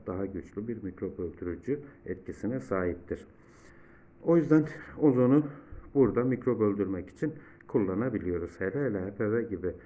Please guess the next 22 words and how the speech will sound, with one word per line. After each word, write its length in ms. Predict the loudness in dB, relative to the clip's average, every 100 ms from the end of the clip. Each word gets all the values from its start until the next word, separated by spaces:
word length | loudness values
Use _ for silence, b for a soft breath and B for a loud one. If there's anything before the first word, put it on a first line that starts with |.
| B B -14
hiçbir 320 | -6 -4 0
tedavisi 640 | 0 -2 -4 -4 -8 -10 -2
yok 320 | 0 0 -2
ise 340 | -12 -6 -4 -4 -12 B B B B B B B _
bunda 240 | -2 0 0
kesinlikle 640 | -2 -2 -2 -2 -4 -6
kullanılmasını 800 | -4 -4 -2 -2 -2 -6 -6 -6
tavsiye 380 | -4 -6 -4 -4
ediyorum. 240 | -4 -6 -6
Çünkü 260 | -8 -6
başka 280 | -8 -6 -8
kullanılacak 800 | -6 -8 -6 -6 -6 -2 -4 -6 B B B
elimizde 500 | -8 -6 -8 -8 -8 -10 -14
alternatif 720 | -12 -10 -8 -8 -10 -12 -12
yok. 240 | -12 -14 -18 -20 B B B B B B B B -20 -2
Evet, 400 | 4 4 2 B B B B B
şimdi 380 | -2 2 4 2 0 0
rahim 260 | 4 4 4
ağzı 260 | 2 0
kanserlerine 720 | 0 0 2 0 2 2 2
yakalanmamak 880 | 2 2 0 0 0 0 2 0 -2
için 300 | -10 -2 -2